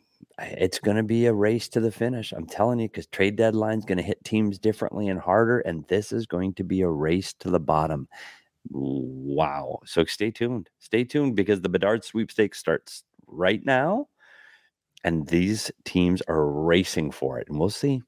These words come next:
We'll see where it ends up. I saw a thing today on internet where they had ten teams vying for Connor Bedard, and they actually put him in the jersey, and he looked pretty good in the Kachina.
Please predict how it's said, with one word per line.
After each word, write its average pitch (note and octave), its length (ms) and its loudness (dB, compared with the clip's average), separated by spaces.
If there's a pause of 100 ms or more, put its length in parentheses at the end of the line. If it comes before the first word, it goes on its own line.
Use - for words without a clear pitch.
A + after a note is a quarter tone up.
(220)
We'll F#2+ 120 0
see B2+ 180 0
where B2 160 0
it A#2+ 40 4
ends B2 140 0
up. A#2 140 -2
I G2 80 4
saw G#2+ 220 2
a G2 240 0
thing G#2+ 240 2
today G#2+ 220 2
on G#2 140 4
internet G#2+ 340 2
where G2+ 120 2
they G2 100 4
had F#2 160 4
ten G2 260 -2
teams F#2+ 420 2
vying E2 380 0
for F2+ 120 -2
Connor F2+ 220 2
Bedard, F2 220 2
and E2 80 0
they D#2 60 0
actually D#2+ 200 -4
put - 160 0
him F2+ 80 4
in F2 140 2
the E2 80 0
jersey, E2 400 0
and E2 80 0
he E2+ 100 -4
looked - 200 -2
pretty A2+ 180 2
good A#2 160 2
in A#2 40 -2
the A2 80 -4
Kachina. A2+ 440 -6